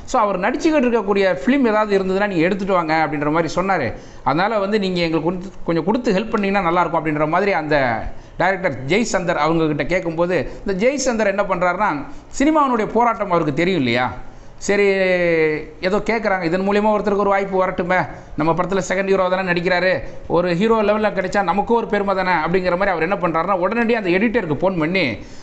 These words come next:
ஒரு சாங்கு, ஒரு fight, சில சீன்ஸ், ஏன்னா அந்த படத்துல பாத்தீங்கன்னா, அந்த நீரோட்டம் படம் வேணா பெருசா போகல, ஆனா சாங் ரொம்ப நல்லா இருக்கும். அதனுடைய heroine பாத்தீங்கன்னா பத்மபிரியான்னு நடிச்சிருப்பாங்க. அந்த பத்மபிரியா பாத்தீங்கன்னா எம் ஜி ஆர், சிவாஜி சார் கூட எல்லாம் நடிச்சிருப்பாங்க. அந்த மாதிரி ஒரு பெரிய heroine அன்னைக்கு நிலைமைக்கு.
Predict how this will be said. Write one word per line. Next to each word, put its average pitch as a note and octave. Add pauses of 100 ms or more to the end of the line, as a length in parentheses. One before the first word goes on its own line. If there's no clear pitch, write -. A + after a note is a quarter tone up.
(140)
ஒரு D#3 (100)
சாங்கு, G3 (320)
ஒரு E3+
fight, G3
சில B3 (100)
சீன்ஸ், B3
ஏன்னா F3 (300)
அந்த E3
படத்துல A3
பாத்தீங்கன்னா, G#3+
அந்த A3
நீரோட்டம் A3
படம் B3
வேணா B3+
பெருசா A3+
போகல, E3+
ஆனா E3
சாங் C4
ரொம்ப G#3
நல்லா F3+
இருக்கும். F#3
அதனுடைய F3
heroine A#3+
பாத்தீங்கன்னா F3
பத்மபிரியான்னு G3
நடிச்சிருப்பாங்க. D3+ (260)
அந்த E3
பத்மபிரியா A#3+
பாத்தீங்கன்னா G3
எம் A3+
ஜி C4
ஆர், B3+
சிவாஜி A3
சார் F#3
கூட F3+
எல்லாம் F3+
நடிச்சிருப்பாங்க. C3
அந்த E3+
மாதிரி G3+
ஒரு D#3+
பெரிய A#3+
heroine F#3+
அன்னைக்கு D#3+
நிலைமைக்கு. D3+